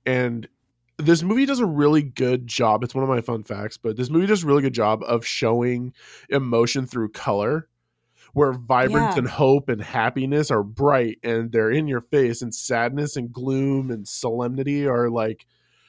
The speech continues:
Speaker 1: it's this murky, like, muted colors and shit. So when Fievel is walking through the street, he's, like, really down. He's walking through the snow,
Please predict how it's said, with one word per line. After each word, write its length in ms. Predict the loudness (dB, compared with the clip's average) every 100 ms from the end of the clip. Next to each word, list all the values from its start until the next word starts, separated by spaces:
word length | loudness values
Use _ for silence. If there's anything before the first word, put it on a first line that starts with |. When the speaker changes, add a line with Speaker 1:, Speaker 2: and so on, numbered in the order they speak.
| _ -2
Speaker 1:
it's 220 | -2 -2
this 320 | -2 -2 0 -4
murky, 720 | -2 2 2 2 -4 -6 -2
like, 380 | 0 0 0 -6
muted 500 | -2 0 2 -2 -4
colors 420 | -4 -2 -2 -6
and 140 | -10
shit. 280 | -8 -10 -8
So 320 | 0 2 2 -2
when 200 | -2 0
Fievel 420 | 2 2 2 0
is 120 | -2
walking 460 | 0 0 0 -2 -6
through 200 | -2 -2
the 100 | -2
street, 480 | -4 -6 -4 -2 -4
he's, 440 | -8 -2 -2 -2 -2
like, 200 | -2 -2
really 340 | -2 0 0 -2
down. 380 | -2 -2 0 -2
He's 120 | -4
walking 280 | -4 -4 -6
through 140 | -6
the 100 | -6
snow, 520 | -8 -8 -4 -2 -4